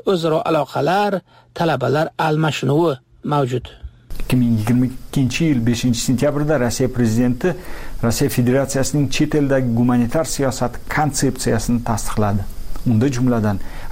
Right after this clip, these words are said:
Speaker 2: Rossiyaning ta'lim missiyasi sifatida belgilangan rus tili va rus madaniyati, ruscha ta'lim va fanni targ'ib qilish tashqi faoliyatning asosiy yo'nalishlaridan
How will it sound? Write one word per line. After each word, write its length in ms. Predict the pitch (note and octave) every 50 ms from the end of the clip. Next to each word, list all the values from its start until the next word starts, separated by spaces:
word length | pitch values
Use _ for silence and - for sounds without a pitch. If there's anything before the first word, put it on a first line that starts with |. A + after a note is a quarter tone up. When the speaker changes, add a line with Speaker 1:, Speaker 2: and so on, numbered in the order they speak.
| A#2+
Speaker 2:
Rossiyaning 460 | B2+ A#2+ - - D3 D3 D3+ D#3+ D3+ - -
ta'lim 240 | A#2+ B2+ C3+ D#3 E3 D#3 D#3
missiyasi 460 | E3+ D3 - - E3 D#3 D3 D3+ D#3+ D3+ -
sifatida 460 | - - A#2+ A#2 - B2 C3 D3 C3+
belgilangan 600 | B2+ B2 A2+ G#2+ A2+ A2+ A2+ A2+ B2+ D3 E3 D#3+ D3+ - - - - - - - - -
rus 180 | D3 G3 G3 - - -
tili 220 | D3 C#3+ D3 C#3+ - A#2 A2
va 160 | B2 A#2+ G2 - - - - - - - -
rus 180 | D#3 G3 - - -
madaniyati, 600 | C3+ B2+ A2+ D#3 G#3 A2+ G#2+ G2+ F#2 - - G2 - - - - - - - - - - -
ruscha 280 | F3+ F3 - - E3 D#3+ -
ta'lim 260 | C3 C3 C#3 D3+ D3+ C#3 A#2+
va 100 | A#2+ A2+ A2 -
fanni 260 | - A#2 A#2 B2+ D3 D3 - - -
targ'ib 360 | A#2 A#2 A2 G#2 D#3+ F3 E3+ - -
qilish 260 | C3 B2 D3+ E3+ E3+ - - - - - - -
tashqi 260 | B2+ A2 - - F3+ D#3+ -
faoliyatning 580 | - B2+ B2 A#2+ A2+ G#2 F#2+ - - C#3 D#3 D3+ - - - - - - - - C3
asosiy 480 | A2+ - - B2 G#2+ F2+ - - E3+ E3 - - - - - - - -
yo'nalishlaridan 760 | C3+ D3+ D3 C3 A#2 A2 - - A2+ G#2 G#2 F#2+ G2+ A#2 A#2+